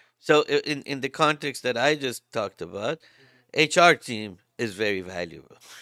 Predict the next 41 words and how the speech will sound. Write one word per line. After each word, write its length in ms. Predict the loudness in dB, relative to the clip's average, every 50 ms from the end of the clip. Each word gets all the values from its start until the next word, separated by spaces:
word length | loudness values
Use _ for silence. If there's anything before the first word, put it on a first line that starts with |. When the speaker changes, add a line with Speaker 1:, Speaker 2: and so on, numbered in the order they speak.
| -20 -20 -20 -20 -20 -16
Speaker 2:
Oh, 260 | -14 -12 -12 -14 -16 _ _ _ _ _ -20 -20
absolutely. 480 | -20 _ -20 -20 -20 -20 -20 -20 _ _
Speaker 1:
Not, 320 | 6 10 10 10 8 6 4
they're 140 | 4 4 6
not 240 | 6 6 4 4
valuable 480 | 2 0 0 2 2 2 2 2 0 -2
just 280 | 0 0 0 0 -2 -6
to 80 | -6 -2
hire 420 | 2 2 2 4 4 4 4 4
and 120 | 2 2
fire 400 | 0 0 2 2 4 4 4 4
and, 120 | 2 2 2
okay, 400 | 2 0 0 0 0 0 2 2
they're, 360 | 2 2 2 2 2 0 -2
you 120 | -2 0
know, 120 | 0 0 0
they're, 340 | 0 2 2 2 2 2 0
they're 180 | 0 -2 0
not 200 | 2 2 2 2
a 80 | 0 -2
risk 600 | -6 -8 -10 -4 -2 0 0 0 -2 -6 -8 -12 -18 -16
m-, 160 | -16 -16 -16 -14 -12
uh, 220 | -10 -10 -10 -10 -12 -14 -16 -16 -16 -18 -20 -20 -20 -20 -20 -16
mitigation 800 | -10 -6 -4 -4 -4 -4 -4 -4 -2 -2 -2 -2 -4 -6 -8 -8
entity. 540 | -8 -10 -10 -10 -12 -14 -14 -16 -20 -20 _ _ _ _ _ _ _ _ _ _ _ _ _ _ _ _
Speaker 2:
Mm-hmm. 200 | -20 _ _ _ _ _ _ _ _ _ _ -4
Speaker 1:
If 180 | -4 -4 -2
you 120 | -2 -2 -2
really 300 | 0 0 2 2 2 2
look 300 | 2 0 -2 -2 -2 -4
at 180 | -6 -4 -6
it, 200 | -6 -10 -12 _ _ -20 -20 -20 -20 -20 _ _
without 400 | 2 4 6 6 6 6 4 4
your 120 | 2 0 0
people, 520 | 0 -2 -4 -4 -2 -2 -2 -2 -2 -4 -8 -12 -12 -12 -14 -18
<laughs> 280 | _ _ _ _ _
you 160 | -6 -4 -4
can't 360 | -4 -4 -4 -2 -2 -2 -2 -4
run 160 | -4 -2 0
a 60 | 2
business. 560 | 4 4 4 2 0 -10 -12 -14 -16 -20 -20